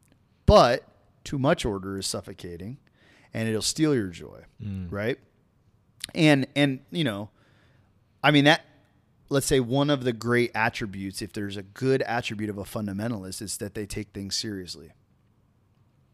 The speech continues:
Speaker 1: I like that.
Speaker 2: Yeah.
Speaker 1: Although I, I have a problem with how, maybe, and what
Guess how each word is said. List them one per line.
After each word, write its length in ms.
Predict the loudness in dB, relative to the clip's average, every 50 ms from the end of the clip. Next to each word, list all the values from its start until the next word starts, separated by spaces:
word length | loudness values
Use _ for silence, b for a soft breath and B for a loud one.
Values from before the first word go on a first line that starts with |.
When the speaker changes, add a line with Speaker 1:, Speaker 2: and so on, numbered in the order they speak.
| _ _ -16 -6 -4
Speaker 1:
I 100 | -2 0
like 280 | 0 -2 -4 -4 -8
that. 200 | -14 -18 -18 -20 _ _ _ _ _ _ _ _ _
Speaker 2:
Yeah. 160 | -2 -2 -2 -2 B B B B B B B B B B B B B B B B B B _ _ _ _ 2
Speaker 1:
Although 560 | 4 6 6 8 8 6 6 6 4 2 0 -2 B B B B B B B B B
I, 280 | -8 -6 -6 -6 -6 -6 -6
I 80 | -6 -4
have 140 | -4 -4 -6
a 60 | -6
problem 360 | -6 -4 -4 -2 -2 -4 -4
with 120 | -6 -6 -6
how, 420 | -6 -4 -4 -6 -6 -8 -14 -18 _ _ _ _ _ _ _ _ _ _ _ -14
maybe, 320 | -12 -10 -10 -10 -12 -12
and 300 | -10 -10 -10 -10 -12 -14 -18 -12
what 400 | -6 -2 -2 -2 -2 -4 -6